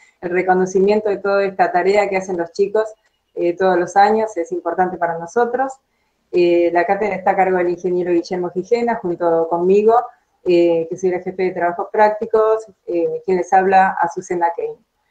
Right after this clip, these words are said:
Eh, gracias a todos los que nos auxiliaron en la tarea docente durante este veinte veinte tan particular. Al agrimensor Américo Lap-, Napolitano, <laughs> gracias. A los ingenieros agrimensores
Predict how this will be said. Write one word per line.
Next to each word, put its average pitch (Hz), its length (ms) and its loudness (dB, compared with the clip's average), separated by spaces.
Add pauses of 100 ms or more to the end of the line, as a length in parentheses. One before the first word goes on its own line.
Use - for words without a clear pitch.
(360)
Eh, 175 460 4
gracias 233 440 2
a 226 140 -2
todos 240 260 4
los 233 140 -4
que 214 100 -4
nos 190 160 -6
auxiliaron 185 880 0 (440)
en 196 140 0
la 196 120 0
tarea 220 320 4
docente 220 600 -2
durante 180 500 -2
este 202 460 -4 (480)
veinte 202 440 2
veinte 196 720 2
tan 196 280 2
particular. 175 640 -2 (460)
Al 185 120 0
agrimensor 185 520 -2
Américo 196 460 0
Lap-, 185 360 0
Napolitano, 190 1000 0
<laughs> - 800 -20
gracias. 190 520 -6 (540)
A 202 120 4
los 202 220 4
ingenieros 226 480 2
agrimensores 214 600 -4